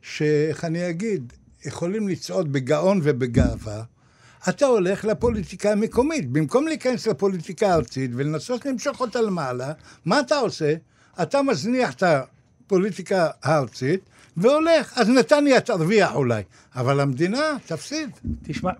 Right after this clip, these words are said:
Speaker 2: קודם כל אני יכול להגיד שאולי אני לא הכי גאה, אבל זאת האמת שבהחלטה שהייתי באותה צומת דרכים, החלטתי בסופו של דבר להקדיש את חיי לעניינים, לפעילות החברת-, עסקית שלי, למרות שהיא גם פעילות חברתית.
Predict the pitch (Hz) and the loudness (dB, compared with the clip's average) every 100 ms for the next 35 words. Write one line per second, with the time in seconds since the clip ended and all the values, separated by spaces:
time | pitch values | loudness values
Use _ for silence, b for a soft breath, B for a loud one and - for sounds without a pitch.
0 | _ _ - 160 170 147 165 165 151 143 | _ _ 0 0 0 0 2 4 4 2
1 | 135 131 139 139 123 131 123 - 110 123 | 0 2 2 2 2 -2 -4 -4 0 2
2 | 135 120 107 104 127 104 - 117 104 98 | 2 0 -4 -2 -2 -2 -4 -8 -4 -2
3 | 113 135 139 _ b b b b 104 107 | 2 2 -2 _ b b b b -4 -4
4 | 101 110 135 123 104 107 127 123 - 95 | -4 -2 -2 -2 -4 -2 -4 -4 -10 -4
5 | 98 - 101 90 - 147 - - 113 120 | -4 -4 -8 -6 -2 -2 -2 -6 -6 -6
6 | 120 104 101 123 - 117 113 104 95 101 | -6 -8 -6 -6 -4 -4 -2 -4 -6 -4
7 | 151 165 170 b b b - 113 135 143 | -2 -2 -8 b b b -14 -8 -4 -4
8 | 139 120 101 101 139 120 120 104 98 113 | -6 -8 -10 -10 -10 -8 -10 -10 -8 -6
9 | 117 95 92 120 117 - - 101 101 110 | -6 -8 -8 -8 -8 -10 -8 -6 -2 0
10 | 123 120 B B - 107 104 107 110 120 | -2 -4 B B -6 -4 -2 -4 -4 -6
11 | 123 110 - 107 98 117 - 104 98 98 | -4 -6 -4 -6 -4 -6 -6 -4 -4 -4
12 | - 104 104 117 - 117 - 226 - 175 | -6 -4 -2 -4 -4 -10 -6 -6 -2 0
13 | 147 147 156 147 120 117 117 101 104 - | 2 0 -2 -2 -4 -6 -8 -10 -10 -12
14 | 87 90 - 90 | -14 -14 -14 -20